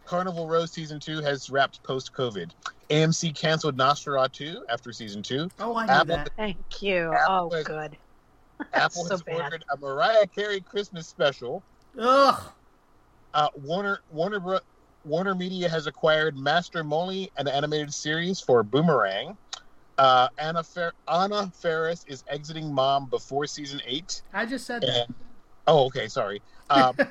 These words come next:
Speaker 2: <laughs>
Speaker 1: and also on C B S, Star Trek Discovery and One Day at a Time are going to air on C B S because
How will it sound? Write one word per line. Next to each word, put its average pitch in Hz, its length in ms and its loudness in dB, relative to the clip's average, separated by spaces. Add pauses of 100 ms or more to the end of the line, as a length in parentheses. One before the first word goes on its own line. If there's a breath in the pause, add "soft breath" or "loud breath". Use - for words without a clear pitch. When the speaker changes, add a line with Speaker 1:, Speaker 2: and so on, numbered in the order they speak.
Speaker 2:
<laughs> - 220 -8
Speaker 1:
and 165 140 2
also 240 340 -4
on 196 120 -8
C 196 220 -12
B 170 180 -2
S, 165 200 2
Star 190 320 4
Trek 202 240 -2
Discovery 165 640 -4
and 143 180 -2
One 156 240 2
Day 160 200 2
at 143 60 0
a 147 40 -2
Time 151 540 0
are 139 120 -2
going 139 280 -2
to 151 220 -12
air 135 340 2
on 120 220 2
C 123 220 -8
B 117 180 0
S 170 480 2 (440 soft breath)
because 131 640 2